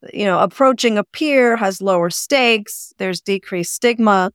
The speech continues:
And so there's a lot of reasons that a student might choose a peer. They might just want a peer to listen and support them without a desire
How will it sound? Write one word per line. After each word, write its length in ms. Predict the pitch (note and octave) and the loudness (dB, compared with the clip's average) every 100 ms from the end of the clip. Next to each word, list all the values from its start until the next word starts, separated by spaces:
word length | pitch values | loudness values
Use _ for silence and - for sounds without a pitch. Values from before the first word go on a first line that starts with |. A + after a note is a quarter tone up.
| - | 0
And 420 | A#3+ A#3+ A#3 A3+ | 2 4 2 0
so 160 | - | 2
there's 200 | C4+ D4 | 2 2
a 40 | D4 | 4
lot 200 | D#4 E4+ | 4 4
of 100 | C4+ | 2
reasons 520 | A3+ A3+ A3 G3+ F#3+ | 2 2 2 0 0
that 380 | G3 F#3 F3+ G#3 | 2 2 2 0
a 100 | - | -6
student 600 | - - G#3+ G3 F#3+ F3+ - | -8 -8 -4 0 0 -2 -4
might 360 | G3 F#3 F3+ | -2 0 -2
choose 300 | - G3+ F#3+ | -6 -10 -10
a 60 | F#3 | -12
peer. 600 | - G3+ F3 E3 G#3+ B3 _ _ - | -10 -6 -4 -4 -4 -8 _ _ -2
They 160 | A#3 | 2
might 280 | C4 C#4+ C#4 | 4 4 2
just 220 | - B3+ | 0 -2
want 180 | A#3+ A#3 | 0 0
a 40 | G#3+ | 0
peer 320 | - A3+ G#3+ | -2 -4 -2
to 120 | - | -4
listen 560 | G3 F3+ - A3+ C#4+ E4+ _ | -2 -2 -2 -2 -4 -6 _
and 120 | G3+ | -4
support 460 | G3 F#3+ - G3 F#3+ | -4 -10 -4 -2 0
them 240 | A#3+ C4 | 2 2
without 500 | A#3 G3 F3 F#3+ G3+ - | 2 0 2 2 2 -2
a 80 | F#3 | -8
desire 680 | G3 F3+ F3 F3+ F#3 F3 | -6 0 2 2 2 -2